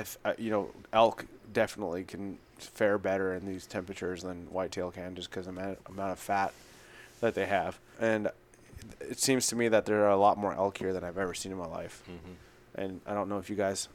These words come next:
Speaker 1: well, Garrett, I guess you're the only one who's been here prior. I,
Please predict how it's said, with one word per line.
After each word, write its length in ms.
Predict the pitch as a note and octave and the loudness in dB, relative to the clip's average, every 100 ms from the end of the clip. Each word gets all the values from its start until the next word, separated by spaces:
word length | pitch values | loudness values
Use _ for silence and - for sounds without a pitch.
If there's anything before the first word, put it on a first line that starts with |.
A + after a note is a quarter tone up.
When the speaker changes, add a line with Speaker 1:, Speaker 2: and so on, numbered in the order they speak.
| - - - - | -20 -20 -20 -14
Speaker 1:
well, 140 | A2 G2 | -12 -6
Garrett, 260 | A2 A2 G2+ | 0 2 2
I 60 | G2+ | 0
guess 240 | G2+ - | -2 0
you're 160 | G#2+ G#2+ | 0 2
the 80 | G2 | 0
only 160 | G2+ | -2
one 120 | G2 F#2+ | -6 -8
who's 80 | |
been 160 | - G2+ | -8 -6
here 140 | G2+ | -4
prior. 420 | F#2 A2 G#2+ G2+ - - - - - | 0 2 4 2 -2 -20 -20 -20 -2
I, 80 | - | 2